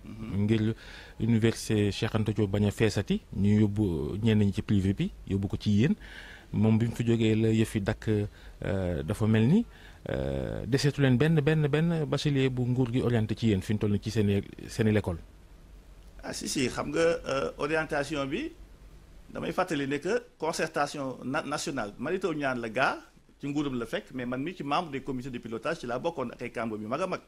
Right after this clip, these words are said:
Speaker 1: Yow yaa ngi koy fàttaliku bi nga xam ne vraiment ñëpp dajaloo, réew mi yëpp tënk ne enseignement supérieur ki dëkk yëpp.
Speaker 2: Ci li Sou-, Souleymane Bassirou Diagne
Speaker 1: Souleymane
Speaker 2: jiite
Speaker 1: Bassirou
Speaker 2: woon.
Speaker 1: Diagne jiite, man ci
Speaker 2: Mhm.
Speaker 1: membre de comité, euh, sept membres de comité de pilotage ci laa bokkoon. Ñu, ñu daal di tënk ne pour régler problème mu Sénégal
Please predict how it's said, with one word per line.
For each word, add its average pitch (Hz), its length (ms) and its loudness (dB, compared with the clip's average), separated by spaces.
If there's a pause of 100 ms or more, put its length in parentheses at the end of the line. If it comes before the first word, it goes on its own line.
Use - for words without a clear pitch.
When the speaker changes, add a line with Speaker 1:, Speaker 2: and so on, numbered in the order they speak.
(560)
Speaker 1:
Yow - 100 -6
yaa 113 140 -4
ngi 110 100 -6
koy - 40 -4
fàttaliku 165 460 -4
bi 117 100 -8
nga 123 100 -2
xam 120 180 -8
ne 117 80 -4
vraiment 127 380 -2 (140)
ñëpp 180 280 -4
dajaloo, 135 460 -4 (440)
réew 135 220 -2
mi 131 140 0
yëpp 214 160 -4 (100)
tënk 247 240 2
ne 147 140 -4 (720)
enseignement 190 420 0
supérieur 117 480 -4
ki 165 80 -8
dëkk 185 220 -6
yëpp. 214 200 -4 (200)
Speaker 2:
Ci 131 100 0
li 123 100 0
Sou-, 139 240 2
Souleymane 135 420 2
Bassirou 123 260 0
Diagne 117 180 6
Speaker 1:
Souleymane 180 260 2
Speaker 2:
jiite 117 120 2
Speaker 1:
Bassirou 107 100 6
Speaker 2:
woon. 98 80 4
Speaker 1:
Diagne 135 220 0
jiite, 123 200 -4
man 127 160 -2
ci 120 60 2
Speaker 2:
Mhm. 104 80 2
Speaker 1:
membre 151 180 -2
de 139 40 -6
comité, 135 280 -6 (280)
euh, 120 100 -8
sept 170 200 -8
membres 147 300 -4
de 127 200 -10
comité 127 280 -8
de 113 80 -6
pilotage 110 560 -6
ci 127 80 -10
laa 120 120 0
bokkoon. 98 320 -8 (800)
Ñu, 160 180 -6
ñu 196 180 -6
daal 180 300 -2
di 202 80 -8
tënk 185 260 -2
ne 135 140 -4
pour 240 260 -8
régler 202 300 -2
problème 147 260 -4
mu 127 40 -6
Sénégal 98 400 -8